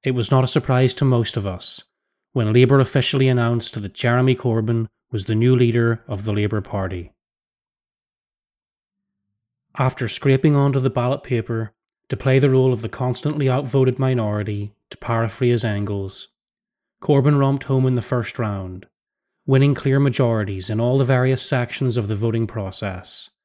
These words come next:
to gather fifty-nine point five percent of the total, and beat his main rivals by a country mile. Calls for party unity from Ed Miliband and others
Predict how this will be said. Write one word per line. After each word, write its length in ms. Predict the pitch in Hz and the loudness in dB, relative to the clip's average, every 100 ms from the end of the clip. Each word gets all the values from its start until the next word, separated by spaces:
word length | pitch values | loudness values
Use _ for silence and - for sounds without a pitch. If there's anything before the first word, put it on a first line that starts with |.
| _ _ _ - | _ _ _ -12
to 80 | 107 | -4
gather 320 | 123 127 135 | -2 0 0
fifty-nine 600 | 147 131 143 127 131 127 | 0 0 0 0 0 -2
point 240 | 120 107 | -4 -6
five 340 | - 127 131 - | -4 -2 -2 -2
percent 420 | 127 - 120 120 | -6 -2 -2 -2
of 120 | 113 | -6
the 40 | |
total, 520 | - 123 107 98 98 _ _ _ _ - | -6 -6 -6 -6 -12 _ _ _ _ -10
and 180 | 107 - | -10 -2
beat 200 | 123 143 | -2 0
his 160 | 120 | 0
main 240 | 135 127 123 | 2 2 2
rivals 640 | 113 113 117 113 110 - | 0 0 -2 -4 -6 -8
by 160 | 110 | -6
a 100 | 95 | -6
country 400 | - 117 107 117 | -6 -6 -4 -2
mile. 500 | 107 98 90 90 - _ _ _ _ _ _ _ _ _ _ _ _ _ _ _ _ _ _ _ - | -2 -4 -8 -12 -16 _ _ _ _ _ _ _ _ _ _ _ _ _ _ _ _ _ _ _ -2
Calls 280 | 143 139 143 | 2 4 2
for 160 | - 131 | 0 0
party 260 | 147 147 | 4 4
unity 420 | 143 135 131 135 | 4 4 2 2
from 220 | 120 117 107 | -2 -2 -2
Ed 160 | 120 | 0
Miliband 540 | 123 127 131 131 127 127 | 2 2 2 2 2 2
and 100 | 120 | 0
others 500 | 113 113 107 - | 0 0 -2 -8